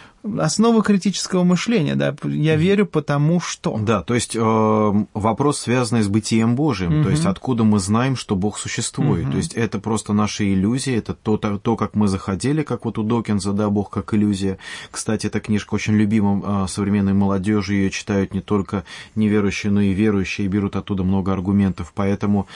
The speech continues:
Speaker 2: очень важно показать, что Бог не иллюзия, да, что мы опираемся на очень важные свидетельства в мире, которые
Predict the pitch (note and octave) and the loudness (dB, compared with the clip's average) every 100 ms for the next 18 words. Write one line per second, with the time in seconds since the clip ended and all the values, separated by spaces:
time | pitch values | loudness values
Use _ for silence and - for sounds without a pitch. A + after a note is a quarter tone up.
0 | - - - - - A#2 A2+ A2+ G2+ B2 | -16 -16 -16 -18 -8 -4 0 0 2 2
1 | B2+ A2 G#2+ G2+ G2+ G2+ G#2 - G#2+ G2+ | 0 0 -2 -4 -4 -2 -2 -2 -4 0
2 | A2+ - A2+ C3 C3 A#2 - G2+ G2 F#2+ | -2 -2 -2 2 4 2 2 0 2 2
3 | F#2 G2+ A2+ A2+ - - - - G#2+ G2 | 0 -2 -6 -8 -16 -20 -12 -2 -2 -2
4 | A2 G#2 G#2 - G#2 G#2+ G2+ - G2 G2 | 0 2 2 0 0 2 0 -2 -2 -2
5 | F#2 G#2 F#2 A2+ G2 G2+ - F#2 G2 - | -2 -2 0 0 2 0 -2 -2 -2 -4
6 | - G2 F2 G2+ G#2+ G#2+ F#2+ G2 F#2 G2 | -6 -4 -2 0 2 2 -2 -4 -6 -2
7 | G2 G2 | -2 -2